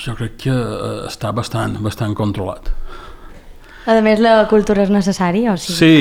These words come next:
Speaker 2: que
Speaker 1: a més, mem, jo, és una anècdota que cont. Eh, s-, el primer concert de Son de Nit, va dir Mike Amakoski, venia a la Concera i, clar, per fer jazz a la Concera va haver un pot de protocol i vàrem seure a primera fila.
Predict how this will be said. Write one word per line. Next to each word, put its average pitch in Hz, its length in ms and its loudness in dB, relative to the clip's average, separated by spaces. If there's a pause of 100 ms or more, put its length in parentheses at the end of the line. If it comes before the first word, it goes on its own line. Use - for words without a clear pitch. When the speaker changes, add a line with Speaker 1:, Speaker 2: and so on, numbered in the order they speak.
Speaker 2:
que 101 140 0
Speaker 1:
a 117 60 0
més, 107 240 -4
mem, 101 160 -2 (880)
jo, 110 180 2 (480)
és 104 80 -4
una 110 140 0
anècdota 107 400 -2
que 104 120 0
cont. - 440 2
Eh, - 600 -12
s-, - 200 -10
el 104 320 -14
primer 104 280 -2
concert 107 460 0
de 104 60 -2
Son 104 240 -2
de 104 80 -2
Nit, 139 300 4
va 101 100 -2
dir 104 140 -2
Mike 101 240 -2
Amakoski, 127 640 -2 (1500)
venia 117 340 -2
a - 20 -2
la 110 100 0
Concera 135 540 2
i, 113 480 -4
clar, 107 140 -6 (220)
per 98 140 -12
fer 107 160 -10
jazz 104 220 -4
a 104 60 -2
la 101 60 -4
Concera 127 380 0
va 110 60 2
haver 104 160 0
un 101 160 -2
pot 104 160 -2
de 104 80 -4
protocol 160 560 2
i 117 80 2
vàrem 104 200 2
seure 113 220 0
a 120 60 -2
primera 107 320 0
fila. - 260 -16